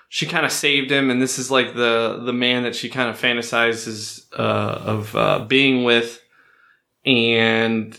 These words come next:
she kinda tells a little white lie that she's his fiance to see how he's doing, and then it gets out of control kinda quickly, and then she meets all his family, and they're all wonderful, and,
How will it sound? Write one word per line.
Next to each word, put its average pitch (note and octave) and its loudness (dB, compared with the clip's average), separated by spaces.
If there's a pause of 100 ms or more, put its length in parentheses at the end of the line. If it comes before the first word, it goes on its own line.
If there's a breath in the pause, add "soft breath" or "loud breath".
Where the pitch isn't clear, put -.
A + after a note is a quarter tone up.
(160)
she - -6
kinda C3+ -2
tells B2+ 0
a B2 -2
little A#2+ 2
white B2 2
lie A#2+ 4
that A2+ -2
she's - -4
his A2+ -14
fiance A#2+ 0
to A2 -6
see A#2 -2
how A#2 2
he's G2+ -2
doing, C3 0 (580 soft breath)
and A2+ -2
then A#2+ 2
it A2+ -2
gets A#2 -4
out A#2 2
of A2 -2
control A#2 0
kinda A2+ -2
quickly, B2 -2
and A2+ -2
then A2+ 4
she A#2 -2
meets A#2 0
all A2 2
his G#2+ -4
family, B2 0
and G#2+ -2
they're A2 4
all G#2+ 2
wonderful, G#2+ 0
and, G2+ -8